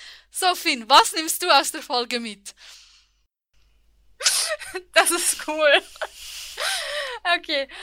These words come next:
Speaker 2: ähm, ja, nee, ich glaub, ich nehme mir aus der Folge mit, <laughs> dass ich einfach, ich weiß nicht, wie kompliziert es ist, eigentlich über Konsens zu reden.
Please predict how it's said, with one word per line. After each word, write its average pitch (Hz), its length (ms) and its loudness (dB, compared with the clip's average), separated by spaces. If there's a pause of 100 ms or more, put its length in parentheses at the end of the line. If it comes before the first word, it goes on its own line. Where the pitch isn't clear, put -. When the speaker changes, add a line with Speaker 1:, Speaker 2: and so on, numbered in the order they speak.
(280)
Speaker 2:
ähm, 254 560 -2 (280)
ja, 233 240 4
nee, 240 220 -6
ich 233 260 -10
glaub, 226 300 0
ich 240 180 -12
nehme 226 220 -8
mir 226 140 -4
aus 214 140 -6
der 240 80 -14
Folge 220 380 -6
mit, 240 280 -10 (360)
<laughs> - 400 -10
dass - 220 -4
ich - 220 -12 (720)
einfach, 233 480 0 (580)
ich - 140 -14
weiß 247 160 2
nicht, - 160 -14
wie 254 80 -14
kompliziert 262 760 -10
es - 160 -8
ist, - 220 -6
eigentlich 240 400 -2
über 220 160 -12
Konsens 262 580 -6
zu 208 160 -16
reden. 196 400 -14